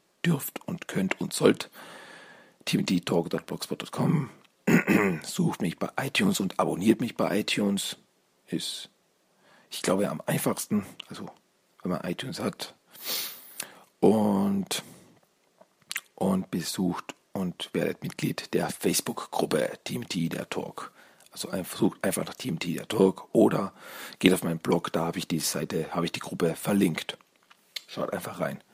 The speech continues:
Aber gut, das war's, das war's dann diese Woche. Äh, am Schluss gibt's natürlich wieder einen Song of the Day.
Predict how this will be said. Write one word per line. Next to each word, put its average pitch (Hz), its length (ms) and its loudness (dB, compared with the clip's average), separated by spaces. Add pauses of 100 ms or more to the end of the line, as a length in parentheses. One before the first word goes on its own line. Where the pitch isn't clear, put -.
(480)
Aber 101 140 10
gut, 113 320 8 (120)
das - 280 -2
war's, - 580 4 (300)
das - 220 -4
war's 95 180 0
dann 95 140 0
diese 85 240 -2
Woche. 135 300 2 (1200)
Äh, 90 640 4
am - 120 -4
Schluss - 300 0
gibt's - 180 0
natürlich 90 320 -2
wieder 92 220 0
einen 82 220 -2
Song 147 320 -2
of 196 140 -2
the 233 80 4
Day. 175 280 2